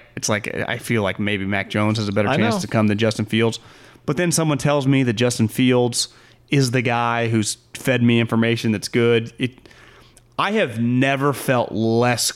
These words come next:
Speaker 1: confident about anything on this.
Speaker 2: Well,
Speaker 1: Like,
Speaker 2: I
Speaker 1: my pick is, is Lance, but I don't feel, like we talked about yesterday, betting on it and thinking about it. Like, there is still a large part of my body, the anticipation for this pick is still really high.
Speaker 2: I know. I, same for me. And I do think if, like, right now you go back and watch our conversation with Klatt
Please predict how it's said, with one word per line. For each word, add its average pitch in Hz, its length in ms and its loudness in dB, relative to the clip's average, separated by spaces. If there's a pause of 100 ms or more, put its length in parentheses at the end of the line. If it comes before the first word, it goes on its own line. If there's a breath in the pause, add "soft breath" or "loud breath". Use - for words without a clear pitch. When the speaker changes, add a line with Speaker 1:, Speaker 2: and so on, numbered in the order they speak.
(180)
Speaker 1:
confident 104 840 -2
about 101 300 -2
anything 98 460 -4
on 71 120 -12
this. 90 320 -14 (340 loud breath)
Speaker 2:
Well, 135 200 2
Speaker 1:
Like, 131 120 -2
Speaker 2:
I - 20 -4
Speaker 1:
my 143 160 -2
pick 175 300 -4
is, 175 200 -2
is 147 200 0
Lance, 165 380 0
but 131 160 -2
I 139 140 0
don't 120 200 -4
feel, 113 400 2
like 117 200 -2
we 123 100 2
talked 123 300 -2
about 110 160 0
yesterday, 107 360 0
betting 123 300 0
on 120 240 2
it 120 200 0
and - 220 -10 (360 loud breath)
thinking 131 320 0
about 120 300 0
it. 117 100 0
Like, 110 260 -4 (600 loud breath)
there 165 140 2
is 160 120 0
still 220 280 2
a 113 140 0 (100)
large 135 540 2
part 139 240 0
of 110 100 -6
my 117 200 0
body, 120 400 0
the 110 240 0
anticipation 120 960 -2
for 113 280 0
this 104 160 0
pick 117 300 0
is 101 80 -4
still 180 240 0
really 104 240 2
high. 98 320 -4
Speaker 2:
I 120 120 0
know. 117 140 0
I, 117 260 0
same 143 280 -2
for 123 100 0
me. 127 200 2
And 120 120 0
I 143 80 0
do 180 140 2
think 156 220 -2
if, - 160 -4
like, 131 220 0
right 147 220 0
now 147 100 2
you 131 120 0
go 135 100 4
back 123 220 0
and 113 80 0
watch 117 180 0
our 110 80 0
conversation 113 480 0
with 104 140 0
Klatt 127 340 0